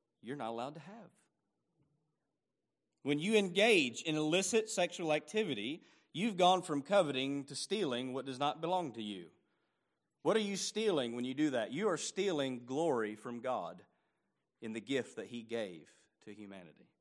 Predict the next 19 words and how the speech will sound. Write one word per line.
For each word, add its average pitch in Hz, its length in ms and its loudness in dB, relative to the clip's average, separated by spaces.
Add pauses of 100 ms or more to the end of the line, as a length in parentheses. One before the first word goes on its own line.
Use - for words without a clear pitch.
(1900)
You 165 80 0
see, 214 180 6
sexual 254 520 6
sin 175 400 2
and 151 180 2
covetousness, 131 1080 0 (540)
they 135 140 0
are 135 100 0
all 170 260 -2
about 156 260 -4
self, - 460 -10 (1500)
not 101 200 -12
about 156 260 -8
God. 196 80 -18 (2000)
The 160 80 4
pursuit 226 640 -2
of 135 80 -4
self-gratification, 165 1200 -6
church, - 500 -14